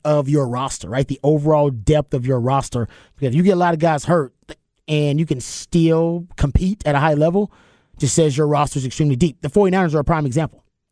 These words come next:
Forty-niners, how about this? In adjusted games lost, the forty-niners have ranked below twentieth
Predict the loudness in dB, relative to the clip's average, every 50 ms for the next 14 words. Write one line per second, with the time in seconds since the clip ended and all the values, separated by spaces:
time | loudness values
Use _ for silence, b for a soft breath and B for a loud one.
0 | _ _ _ _ _ _ _ _ _ _ _ _ _ b b b b -2 2 2
1 | 2 2 2 0 0 0 -2 -6 b b b b b b b 0 0 2 2 0
2 | 0 -2 0 0 0 0 2 2 0 0 0 -2 -2 0 0 0 0 0 0 0
3 | 0 -2 b b b b b -2 -2 0 2 2 2 2 2 2 0 0 0 -2
4 | 0 0 0 0 0 0 -2 -2 0 2 2 2 2 0 -4 -4 -2 0 0 0
5 | 0 0 0 -2 -4 -6 _